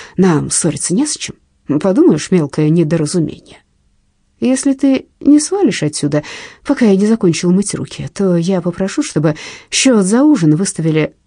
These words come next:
на твое имя». С Дюфор Плейс они сворачивают в какой-то темный извилистый проход и попадают в крошечный мощеный дворик,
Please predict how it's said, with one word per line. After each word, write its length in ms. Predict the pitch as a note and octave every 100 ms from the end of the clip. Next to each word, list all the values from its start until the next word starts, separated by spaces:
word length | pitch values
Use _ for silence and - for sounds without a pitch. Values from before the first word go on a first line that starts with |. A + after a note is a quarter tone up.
| _ -
на 180 | B3+
твое 320 | G3+ G3+ D#3 D3
имя». 420 | - D3 - - _ _ _ _ _ _ _ _ _ _ _ -
С 140 | F#3+ G3+
Дюфор 320 | D#4 F#4 E4+
Плейс 460 | F4 G4+ A4 - - -
они 180 | A3+ D#4+
сворачивают 540 | - D#4 D#4 C#4+ C4+
в 40 | -
какой-то 480 | C4+ C#4 C4 B3+ A#3
темный 440 | - E4 D4+ C#4+ -
извилистый 580 | B3 C4+ C4 B3 -
проход 560 | A3+ A#3 A3+ - - - _ _
и 100 | F3+
попадают 420 | G3+ B3+ D#4 D4
в 60 | -
крошечный 600 | C4 E4 A3 - G3+ F#3+
мощеный 440 | G3 G#3+ C4 A#3+
дворик, 500 | G3 D3 D3 - -